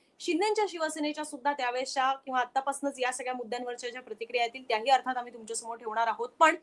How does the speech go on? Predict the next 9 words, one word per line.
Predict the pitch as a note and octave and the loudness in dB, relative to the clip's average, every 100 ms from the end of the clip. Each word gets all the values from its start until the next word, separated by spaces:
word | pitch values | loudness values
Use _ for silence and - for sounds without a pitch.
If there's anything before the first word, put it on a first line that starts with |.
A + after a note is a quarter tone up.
| _ _ _ - | _ _ _ -8
उद्धव | C#4+ F#4 G#4+ | 4 8 10
ठाकरे | F4+ D#4+ D#4 D4+ | 8 4 -2 -2
यांच्या | C4+ C4 D#4 | -2 -4 -6
शिवसेना, | C#4+ C#4 C#4 C#4 | -4 -6 -4 -4
उद्धव | C#4+ A3+ C4 | -4 -4 -2
बाळासाहेब | A3+ A#3 B3+ B3+ | -2 -2 -8 -8
ठाकरे | C4 A#3+ F#3 | -8 -8 -8
या | A3+ | -8
पक्षासाठी | B3 - C#4+ C#4 C4+ D4 E4+ | -8 -4 -2 -2 -2 -2 -4